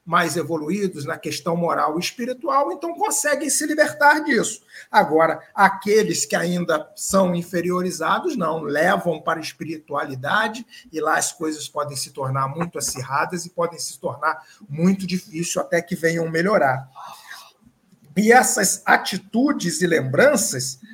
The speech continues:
que eles têm aqui nessa parte ainda das suas paixões, dessas suas afetividades não tão evoluídas, elas constituem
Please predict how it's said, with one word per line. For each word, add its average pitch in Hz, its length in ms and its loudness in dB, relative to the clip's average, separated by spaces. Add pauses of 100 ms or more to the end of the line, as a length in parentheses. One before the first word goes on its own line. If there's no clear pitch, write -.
(140)
que 190 100 -4
eles 160 260 -2
têm 196 440 -2
aqui 185 360 -4
nessa 151 320 -6
parte - 520 -4
ainda 175 280 -2
das 135 200 -4
suas 160 320 -6
paixões, 151 760 -4
dessas 135 320 -8
suas 151 240 -6
afetividades 147 760 -4
não 254 180 2
tão 208 260 -4
evoluídas, 180 720 -6 (420)
elas 233 300 6
constituem 277 640 0